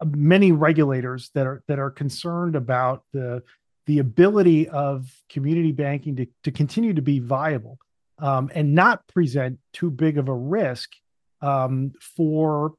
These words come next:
the banking system as a whole, and in particular for regulators. Um, so looking at, you know, how do we continue to be relevant, not only to our existing customers, but to emerging generations,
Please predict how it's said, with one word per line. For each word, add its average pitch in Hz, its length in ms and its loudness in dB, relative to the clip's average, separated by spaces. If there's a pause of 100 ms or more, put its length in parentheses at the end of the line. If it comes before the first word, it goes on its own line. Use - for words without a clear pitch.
the 143 80 0
banking 147 400 -2
system 143 340 -6
as 123 120 -6
a 135 40 -4
whole, 202 220 -2
and 180 80 0
in 156 100 -2
particular 139 520 -6
for 127 240 -10
regulators. 127 720 -2 (500)
Um, 135 540 0
so 160 320 4
looking 247 400 2
at, 180 260 0
you 170 100 -2
know, 143 100 -4
how 208 280 -10
do 294 80 -2
we 214 460 -2 (240)
continue 233 420 0
to 190 80 0
be 170 160 0
relevant, 143 480 0
not 208 220 0
only 190 180 0
to 156 160 -6
our 127 140 -6
existing 147 420 -6
customers, 117 680 -10 (140)
but 139 300 0
to 139 440 0 (800)
emerging 170 480 4
generations, 147 1000 -2